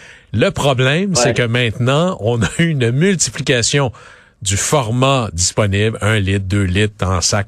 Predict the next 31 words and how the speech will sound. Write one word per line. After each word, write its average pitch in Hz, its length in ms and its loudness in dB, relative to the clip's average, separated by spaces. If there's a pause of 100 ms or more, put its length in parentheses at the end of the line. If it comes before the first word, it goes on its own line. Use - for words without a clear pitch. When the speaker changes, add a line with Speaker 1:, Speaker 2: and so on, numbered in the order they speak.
Speaker 1:
pas 104 80 -2
en 85 120 0
sac, 117 280 0
Speaker 2:
Ah 107 160 0
ouais. 98 320 0
Speaker 1:
mais 135 140 2
aussi 139 340 0
une 147 180 0
multiplication 156 880 0
des 131 180 0
types 151 280 -2
de 127 80 2
lait, 120 320 2
là. 76 140 -8 (140)
Puis - 100 -10
je - 40 -12
parle 95 160 -2
pas 117 120 0
juste 120 200 0
des 110 120 -2
crémés, 104 560 0
ultra 107 560 0
lait 110 280 0
et 92 140 0
autres. 151 280 -2 (320)
Lorsque 196 260 0
l'on 127 260 0
parle 160 440 -2
que - 120 -2
l'autorité 147 1000 0 (100)
fédérale 127 680 -2